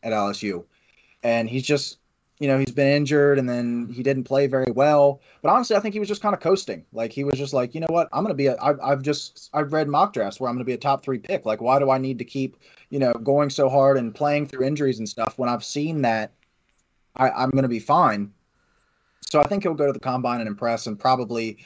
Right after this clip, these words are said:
Ahmad Gardner is quite the con-, consolation prize. Like we've talked about, the statistics speak for themselves. No touchdowns, a yard per target, something crazy like that. And the Vikings that are in dire need of secondary help. Cameron Dantzler,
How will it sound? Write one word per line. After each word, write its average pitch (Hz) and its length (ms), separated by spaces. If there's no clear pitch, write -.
Ahmad 117 300
Gardner 110 240
is 101 120
quite 113 200
the - 80
con-, 110 260
consolation 113 580
prize. 107 460
Like 131 240
we've 120 180
talked 120 240
about, 107 460
the 113 60
statistics - 720
speak - 280
for 120 60
themselves. 110 420
No 113 140
touchdowns, 107 680
a 110 120
yard 110 520
per 117 120
target, 113 560
something 117 300
crazy 120 260
like 117 160
that. 123 200
And 110 100
the 110 80
Vikings 113 380
that 139 100
are 131 80
in 120 240
dire 127 320
need 123 180
of 113 80
secondary 117 400
help. 117 220
Cameron 135 340
Dantzler, 120 400